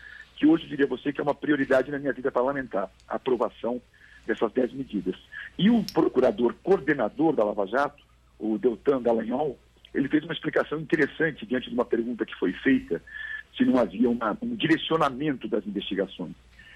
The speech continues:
Ele falou, "Vejam, nós estamos analisando na Lava Jato acordos que foram formulados com partidos políticos para superfaturamento de prova, de, de, de obras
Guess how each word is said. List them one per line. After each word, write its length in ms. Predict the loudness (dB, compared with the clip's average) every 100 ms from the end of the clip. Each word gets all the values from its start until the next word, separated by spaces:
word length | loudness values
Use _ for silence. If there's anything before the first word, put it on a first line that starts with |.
| -8
Ele 120 | -2 2
falou, 180 | 2
"Vejam, 380 | 4 2 2 -4 -16 _ _ -4
nós 160 | -4
estamos 220 | -2 -4 0
analisando 520 | 0 -2 -4 -6 -4
na 80 | -2
Lava 240 | -2 -2
Jato 380 | 0 -2 -2 -20 _ _ -20 -6
acordos 760 | -6 -6 _ 0 2 2 -2 -10
que 120 | -10
foram 300 | -2 -2 -2
formulados 640 | -2 -2 2 2 4 2 -2
com 160 | -6 -2
partidos 480 | -2 -2 -8 -8 -2
políticos 600 | 2 2 -2 -12 -14 -16 -14 -14 -6 0
para 140 | 0
superfaturamento 920 | 0 0 0 2 0 0 -2 -4 -6
de 80 | -4
prova, 440 | 2 4 2 -4 -12 _ _ -20
de, 200 | -6 -4
de, 240 | -2 -2 -2
de 220 | 0 4
obras 340 | 4 4 2